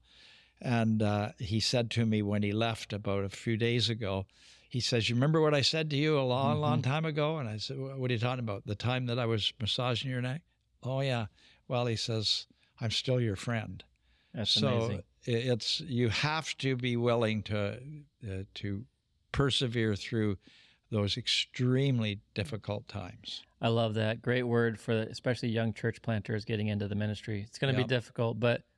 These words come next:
Speaker 2: would you change anything? I mean, it's, you, or do you love, do you love it, or do you wish you would have stuck with the stockbroker stuff
Speaker 1: Oh, no,
Speaker 2: and
Speaker 1: no,
Speaker 2: been
Speaker 1: I'm
Speaker 2: flying around the world
Speaker 1: I am
Speaker 2: in your private jet?
Speaker 1: absolutely,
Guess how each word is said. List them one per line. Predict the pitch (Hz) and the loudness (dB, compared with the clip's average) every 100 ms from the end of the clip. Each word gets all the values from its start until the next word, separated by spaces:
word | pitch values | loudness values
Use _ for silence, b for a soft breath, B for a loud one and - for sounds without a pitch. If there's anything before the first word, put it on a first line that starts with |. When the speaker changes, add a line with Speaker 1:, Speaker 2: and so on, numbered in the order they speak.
| _ | _
Speaker 2:
would | 127 | -2
you | 135 | -2
change | 131 - 139 135 | 0 0 2 0
anything? | 147 135 143 139 | 0 0 0 2
I | |
mean, | 127 120 117 - | 2 2 0 0
it's, | 120 - - - - _ | -2 -2 -6 -6 -10 _
you, | - 127 - _ | -4 -4 -4 _
or | 127 | 0
do | 131 | 2
you | 143 | 4
love, | 147 160 160 147 | 4 2 0 0
do | 147 | 2
you | |
love | 147 165 170 | 4 2 2
it, | 185 | 0
or | - 135 | 2 2
do | 131 | 2
you | 131 | 2
wish | 131 135 | 0 0
you | 127 | 2
would | 120 | 0
have | |
stuck | - 123 123 | 0 -2 0
with | 120 | -2
the | 113 117 b b b - | -2 -4 b b b -6
stockbroker | - 135 - 120 110 113 | -2 -2 0 0 2 -2
stuff | - 143 | 0 2
Speaker 1:
Oh, | 156 160 | 4 4
no, | 151 147 | 2 2
Speaker 2:
and | |
Speaker 1:
no, | 139 | 4
Speaker 2:
been | 131 | 4
Speaker 1:
I'm | 127 | 2
Speaker 2:
flying | 131 131 127 | 2 2 2
around | 123 120 | 2 2
the | 113 | 4
world | 113 113 107 - _ - | 4 4 2 -4 _ -2
Speaker 1:
I | 131 135 | 0 0
am | 127 123 | 0 0
Speaker 2:
in | |
your | - - | -2 -4
private | 147 147 120 | -2 0 0
jet? | 110 123 | 2 4
Speaker 1:
absolutely, | 123 127 127 110 117 107 98 | 4 4 4 4 2 2 0